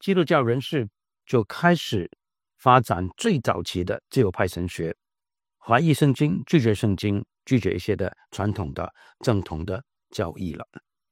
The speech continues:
Immanuel Kant，康德，seventeen twenty-four to eighteen oh four，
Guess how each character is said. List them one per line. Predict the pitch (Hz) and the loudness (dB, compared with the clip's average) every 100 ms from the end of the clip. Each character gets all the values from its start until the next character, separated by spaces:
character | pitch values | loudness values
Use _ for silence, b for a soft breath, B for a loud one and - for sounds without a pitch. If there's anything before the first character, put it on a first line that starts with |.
| _ _ _ _ _ _ _ _ _ _ _ _ b b b | _ _ _ _ _ _ _ _ _ _ _ _ b b b
Immanuel | - 135 143 165 151 | 2 6 8 8 8
Kant， | 131 143 90 - - _ _ _ _ _ _ _ _ _ _ _ _ | 6 2 0 -4 -18 _ _ _ _ _ _ _ _ _ _ _ _
康 | - 175 160 | -2 2 2
德 | 131 82 - _ _ _ _ _ _ | 2 -4 -10 _ _ _ _ _ _
，seventeen | - 127 127 120 - 139 | -2 2 4 4 4 2
twenty-four | 127 107 160 - 113 104 123 170 _ _ _ - | 2 0 0 -2 -4 0 -2 -2 _ _ _ -4
to | 104 | -2
eighteen | - 117 - 113 107 | 0 -2 0 0 0
oh | 92 | -4
four， | - - 120 98 | -12 -6 -4 -4